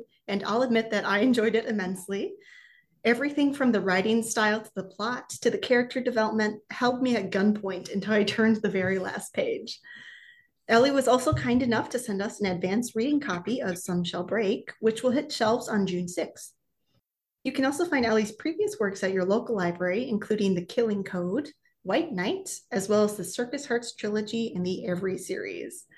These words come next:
While she is clearly a prolific writer with an impressive body of work, today we are here to talk specifically about Some Shall Break.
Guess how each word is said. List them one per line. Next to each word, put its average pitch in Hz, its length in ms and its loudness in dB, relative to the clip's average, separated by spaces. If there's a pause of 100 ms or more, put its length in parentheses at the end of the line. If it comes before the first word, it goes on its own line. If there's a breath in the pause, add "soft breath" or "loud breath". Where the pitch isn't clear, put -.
(600 soft breath)
While 202 160 4
she 262 200 2
is 226 140 2
clearly 294 460 0
a 233 100 2
prolific 214 500 -2
writer 202 340 0
with 190 200 -4
an 175 100 -2
impressive 202 720 -2
body 190 260 4
of 185 140 0
work, - 360 -4 (280)
today 262 440 2
we 262 160 0
are 196 100 2
here 226 200 0
to 254 120 -6
talk 220 280 -6
specifically 208 680 -4
about 185 340 -4
Some 175 160 -2
Shall - 200 -8
Break. - 400 -8